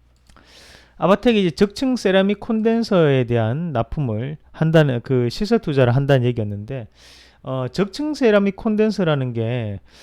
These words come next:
실질적으로 우리가 반도체나 전자제품에 대한 흐름, 그 전류의 흐름을 좋게 만들어주는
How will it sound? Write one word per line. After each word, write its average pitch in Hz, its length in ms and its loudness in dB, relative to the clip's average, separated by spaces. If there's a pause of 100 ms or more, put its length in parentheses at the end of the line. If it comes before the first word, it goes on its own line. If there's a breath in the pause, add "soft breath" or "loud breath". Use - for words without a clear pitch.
(180 loud breath)
실질적으로 180 1080 0
우리가 156 220 0
반도체나 180 680 4
전자제품에 156 720 2
대한 123 180 0
흐름, 196 480 -4
그 117 380 -2
전류의 208 400 4
흐름을 180 380 2
좋게 160 300 0
만들어주는 123 840 -2